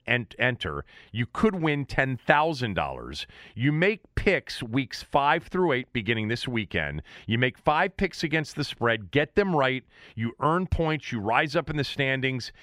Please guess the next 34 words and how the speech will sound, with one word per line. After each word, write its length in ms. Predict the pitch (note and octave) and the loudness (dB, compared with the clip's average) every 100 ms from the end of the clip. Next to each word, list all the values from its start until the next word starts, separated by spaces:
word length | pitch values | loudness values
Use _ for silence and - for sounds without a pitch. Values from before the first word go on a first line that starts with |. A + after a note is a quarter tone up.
| - | -6
and 160 | G#2+ A2 | -4 -2
potentially 520 | B2+ - D3 - D3+ | -2 0 0 0 -4
you 100 | C3 | -4
could 160 | - A2+ | -6 -2
take 240 | B2 A2+ | -2 0
home 320 | A#2 A2 G2+ - - - | 0 0 -2 -8 -14 -4
the 100 | B2 | -4
ten 320 | - A#2 A2+ | 0 -2 -2
thousand 520 | - G#2 G#2 G#2 G2 | 0 0 0 -2 -2
dollar 400 | F#2 F2 F2 E2 - - - D2+ | 0 0 0 -4 -8 -20 -20 -10
grand 480 | F2 F2+ E2+ E2 | -4 -2 -2 -4
prize. 580 | - G2+ E2 A#1 - - - - - | -6 -2 -2 -4 -8 -14 -16 -20 -8
Uh, 200 | - A2 G#2+ | 0 0 2
if 160 | C#3+ C3+ | -2 -2
you 80 | C3+ | 0
needed 320 | D3+ D3+ C#3+ - | 0 0 -2 -2
another 500 | B2+ B2 C#3 F3 E3+ | 0 2 2 2 0
reason 380 | E3+ D#3 E3 | -2 -2 0
to 100 | D#3 | 0
head 180 | D3 D#3 | 0 0
to 40 | C#3+ | 0
my 220 | C#3+ C#3+ | 0 0
bookie 300 | C3 C#3 D3 | -2 -4 -2
dot 260 | C3+ C3+ C3+ | 2 2 2
A 180 | C#3 | -2
G, 520 | C3+ G#2+ C3 C#3 D3+ - - - - _ _ | -4 -2 0 2 -2 -4 -18 -20 -20 _ _
how 120 | D3 | 0
about 180 | E3+ G#3 | 2 2
a 40 | |
twenty 440 | - - E3 E3 F3 | 0 -4 0 0 0
thousand 460 | - D3 D3 C3+ | 0 0 2 0
dollar 320 | A#2+ A#2 A2+ G2 | 2 2 2 -2
blackjack 800 | D2+ F2 G2+ G#2+ - F2 D2 - | -6 -2 -2 -2 -4 -4 -4 -6
tournament? 420 | D#2+ B1+ A1+ | -6 -6 -10